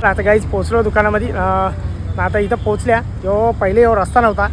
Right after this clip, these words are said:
आता कंपनीवाला रस्ता चालू केलेला. त्यासाठी जी आपली वायर, ती पाठीमागून आलेली.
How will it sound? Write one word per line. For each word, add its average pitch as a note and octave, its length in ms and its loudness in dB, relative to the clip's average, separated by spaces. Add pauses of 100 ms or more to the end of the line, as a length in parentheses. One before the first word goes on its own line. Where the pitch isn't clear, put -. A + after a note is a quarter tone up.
आता A3 180 -2
कंपनीवाला G3+ 600 0
रस्ता F#3+ 260 -2
चालू F#3 300 -2
केलेला. F#3+ 360 0 (360)
त्यासाठी C4 420 2
जी B3 80 4
आपली A#3+ 260 4
वायर, G#3+ 380 4 (360)
ती C4+ 60 -2
पाठीमागून B3 580 4
आलेली. F3+ 340 -2